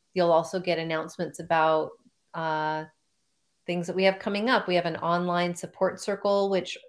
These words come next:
you know, for entheogenic work. So people who are curious about it, people who've had bad experiences, people who've had good experiences.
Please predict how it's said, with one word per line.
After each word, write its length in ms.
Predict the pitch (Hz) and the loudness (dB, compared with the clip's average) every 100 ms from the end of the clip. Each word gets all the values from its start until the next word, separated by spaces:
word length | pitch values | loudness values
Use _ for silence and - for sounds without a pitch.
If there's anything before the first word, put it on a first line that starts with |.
| _ | _
you 160 | 190 180 | -6 -4
know, 160 | 165 | -4
for 280 | 156 185 180 | 0 2 4
entheogenic 640 | 185 185 208 196 202 196 196 | 2 2 2 2 2 0 2
work. 340 | 190 190 190 | 4 4 4
So 120 | - 180 | -4 -8
people 320 | - 180 165 | -6 -6 -4
who 100 | 156 | -4
are 160 | 143 - | -6 -6
curious 360 | - 220 220 220 | 2 6 6 4
about 300 | 202 202 196 | 4 4 6
it, 220 | 202 196 - - - _ | 2 0 -10 -20 -20 _
people 280 | 214 185 170 | -6 -2 -2
who've 120 | 156 | -2
had 320 | - 165 - | 0 2 4
bad 220 | - 190 | 4 4
experiences, 1040 | 226 220 - 233 220 214 214 208 202 196 196 | 4 0 -2 2 4 2 0 0 2 0 -2
people 240 | - 180 170 | -8 -6 -8
who've 80 | 160 | -4
had 400 | 175 156 151 156 _ _ - | 2 4 4 0 _ _ 6
good 120 | 233 | 8
experiences. 1080 | 233 226 - 226 214 214 214 202 196 196 190 | 8 4 2 4 4 2 0 0 2 0 -4